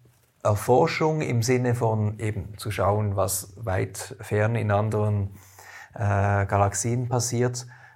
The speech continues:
einerseits und andererseits eben den Blick zurück auf unsere Erde, äh, gibt es ja diverse weitere Weltraumapplikationen, wenn ich das mal so sagen darf, an denen, äh, inzwischen nicht nur Science-Fiction-Autoren, äh,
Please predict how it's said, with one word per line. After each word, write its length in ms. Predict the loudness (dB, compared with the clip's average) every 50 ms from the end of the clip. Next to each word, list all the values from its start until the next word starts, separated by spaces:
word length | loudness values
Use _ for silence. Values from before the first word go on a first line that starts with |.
| _ -4 2
einerseits 560 | 4 4 4 4 6 6 6 6 6 4 0
und 140 | 0 2 4
andererseits 400 | 4 4 4 2 0 0 0 -2
eben 200 | -2 0 0 0
den 160 | 0 0 2
Blick 320 | 0 0 -2 -2 -6 -10
zurück 420 | -6 -2 0 0 0 0 -2 -6 -8
auf 180 | -4 -4 -2 -2
unsere 300 | -2 -2 -2 -2 0 0
Erde, 400 | 0 0 0 0 0 -2 -4 -4 -10 -16 -20 -20 -16 -8
äh, 160 | -4 -2 -2
gibt 240 | 0 0 -2 -2 -2
es 100 | -2 2
ja 200 | 4 4 4 4
diverse 520 | 2 0 0 2 2 2 2 2 0 2 2
weitere 640 | 2 2 2 0 -2 -2 0 0 0 0 -2 -4 -10 -16 _ _ _ -8
Weltraumapplikationen, 1300 | -4 -2 -2 -2 -2 -4 -4 -2 -2 0 2 2 2 2 0 -2 -4 -4 -4 -2 0 0 0 0 0
wenn 100 | -2 -2
ich 100 | -2 -2
das 140 | -4 -2 0
mal 120 | 0 0
so 340 | 2 4 2 2 2 0 -4
sagen 320 | 0 4 4 4 4 4 4
darf, 340 | 4 4 2 2 -2 -2
an 160 | 0 0 2 2
denen, 420 | 2 2 2 2 0 0 -2 -4 -8 -12 -16 -20 -20 -20 _ -16 _ -2
äh, 340 | 0 2 4 4 4 2 2
inzwischen 440 | 0 0 2 2 2 2 2 2 2
nicht 220 | 2 2 2 0
nur 160 | 2 2 2 4
Science-Fiction-Autoren, 1300 | 4 4 4 2 2 -2 -4 -6 -8 -8 -6 -2 0 0 0 0 0 0 2 2 0 0 -2 -6 -6 -8 -6
äh, 400 | -4 -4 -2 -2 -2 -2 -4 -6